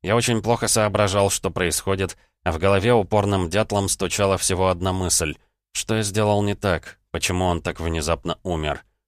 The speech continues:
Мы выехали почти через час. Я все время заглядывал через окошечко в салон, ожидая какой-нибудь гадости в виде поднятия трупа.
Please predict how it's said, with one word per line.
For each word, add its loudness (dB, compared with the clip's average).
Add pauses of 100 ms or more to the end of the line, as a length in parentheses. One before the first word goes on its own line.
(640)
Мы 2
выехали 2
почти 0
через -2
час. -2 (320)
Я 0
все 0
время 0
заглядывал 0
через -2
окошечко -2
в -6
салон, 2
ожидая -2
какой-нибудь -4
гадости -2
в -6
виде -6
поднятия -4
трупа. -4